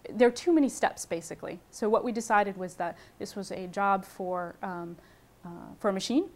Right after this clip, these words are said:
and not for a human, and that basically we wanted to create a tool, uh, Stoyan Stefano-, Stefanov and I, that would, um, that would essentially take your images, assuming you'd made your quality choice,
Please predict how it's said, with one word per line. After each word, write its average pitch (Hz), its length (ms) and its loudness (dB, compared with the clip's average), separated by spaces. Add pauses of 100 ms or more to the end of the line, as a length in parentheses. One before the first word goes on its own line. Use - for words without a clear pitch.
and 208 120 -2
not 190 140 -2
for 185 100 -8
a 170 60 -4
human, 190 300 -2 (360)
and 190 480 -2
that 190 380 2
basically 220 460 0
we 196 120 0
wanted 208 240 2
to - 60 -16
create 220 220 0
a 302 40 0
tool, 196 420 -4 (260)
uh, 190 60 -6
Stoyan 202 400 0
Stefano-, 196 540 -2
Stefanov 175 580 0
and 175 100 -4
I, 165 240 -6 (340)
that 202 200 4
would, 190 420 0
um, 175 400 -2 (920)
that 247 100 6
would 247 80 4
essentially 339 380 2
take 302 260 0
your 320 100 -4
images, 202 580 -2
assuming 269 400 4
you'd 233 160 2
made 208 220 0
your 233 100 0
quality 196 360 4
choice, 175 480 -6